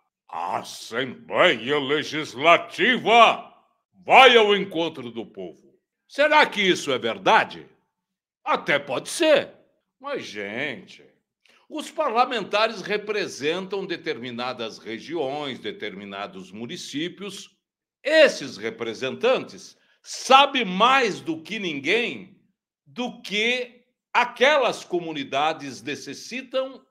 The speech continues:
mas eles inventam isso de ir lá fazer a,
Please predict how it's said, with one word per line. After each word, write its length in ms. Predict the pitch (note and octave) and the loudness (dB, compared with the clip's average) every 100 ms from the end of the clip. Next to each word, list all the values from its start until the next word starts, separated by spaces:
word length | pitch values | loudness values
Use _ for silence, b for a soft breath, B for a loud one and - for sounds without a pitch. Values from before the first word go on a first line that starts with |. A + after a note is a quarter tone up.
| _ _ | _ _
mas 260 | E4+ D#4+ | 2 2
eles 300 | D#4+ D#4 D4 | 0 -2 -4
inventam 960 | C#4+ C#4+ G#3+ B3+ C#4 D4+ D4 - G#3+ G3+ | -4 -6 -4 2 4 4 0 0 -2 -2
isso 460 | A3 C#4 B3+ F#3+ F#3+ | -2 -2 -4 -8 -8
de 140 | D3+ | -4
ir 220 | G3+ G#3+ | -2 2
lá 640 | A#3 A3+ G3 F#3+ G#3 A#3+ - | 4 4 4 4 4 2 0
fazer 480 | D#3 B2 G#2+ D#3+ E3+ | -2 -4 -6 -2 0
a, 280 | D#3 B | 0 B